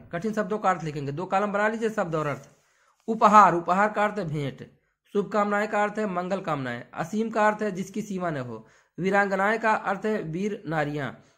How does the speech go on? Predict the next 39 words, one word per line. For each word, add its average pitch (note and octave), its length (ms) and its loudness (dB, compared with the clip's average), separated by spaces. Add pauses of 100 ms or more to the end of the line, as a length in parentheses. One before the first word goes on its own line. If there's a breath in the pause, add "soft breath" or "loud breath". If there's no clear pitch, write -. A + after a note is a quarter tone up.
(120 soft breath)
उद्देश्य F#3+ 360 0
का A3 100 2
अर्थ F#3+ 240 0
है G#3+ 80 0
लक्ष्य। G3+ 480 -4
लज्जित E3+ 320 -4
का G3 160 0
अर्थ G3 120 -2
है F#3+ 60 -6
शर्मिंदा। D3 540 -6 (460 soft breath)
दोस्तों, F#3+ 280 -2
आप G#3 120 0
लोग G#3 140 -2
देख G3+ 160 -2
रहे G#3 100 -2
हैं G#3 80 -2
अजय G3+ 120 -2
सर G3 120 -4
जी F#3+ 180 -6
YouTube G3 240 -8
चैनल G3+ 180 -6
को। G3+ 180 -8
दोस्तों, F#3 300 -8
अगर F#3 140 -6
वीडियो F#3 240 -6
को F#3+ 100 -6
लाइक F3+ 240 -2
नहीं F#3 140 -8
किया F#3+ 100 -8
दोस्तों, F3+ 240 -8
वीडियो F3+ 220 -4
को F#3 100 -4
लाइक E3+ 320 -2
कर G3+ 100 -4
दीजिए। G3+ 220 0
डिस्क्रिप्शन F#3+ 500 -4
में F3+ 120 -4
लिंक G3 280 -4
है A3 340 -2